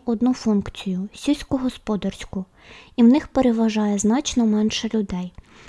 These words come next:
Сільські поселення надзвичайно різноманітні і багато в чому залежать від природних умов, соціально-економічного середовища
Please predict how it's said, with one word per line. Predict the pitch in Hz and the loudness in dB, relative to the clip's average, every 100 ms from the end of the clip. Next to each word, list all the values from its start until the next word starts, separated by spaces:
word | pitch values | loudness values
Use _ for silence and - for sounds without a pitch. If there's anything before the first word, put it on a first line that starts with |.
| - | -14
Сільські | - 233 - - 320 | -6 -4 -2 -2 0
поселення | - 262 - 302 311 254 208 | 0 -4 -2 0 2 2 2
надзвичайно | 202 208 208 214 285 302 285 | 2 0 -2 -4 -2 0 0
різноманітні | 254 247 247 240 233 202 185 - 175 190 _ - - - - | 2 2 4 4 4 2 0 -4 -6 -6 _ -20 -20 -10 -2
і | 233 | 2
багато | 247 233 240 233 | 2 2 2 0
в | 226 | -6
чому | - 311 311 247 | -4 0 2 2
залежать | 220 220 220 214 208 | 2 2 0 -2 -4
від | 233 285 | -2 -4
природних | - 226 226 226 208 - | -2 0 2 2 0 -2
умов, | 196 208 226 247 _ - - - | 0 2 2 -2 _ -20 -20 -14
соціально-економічного | - 240 - 294 320 247 220 226 220 254 262 226 208 | -6 -4 -2 0 2 2 2 2 4 4 0 -2 -2
середовища | 208 - 202 196 240 262 240 - - 226 | -4 -4 -6 -4 -2 -2 -2 -4 -4 -6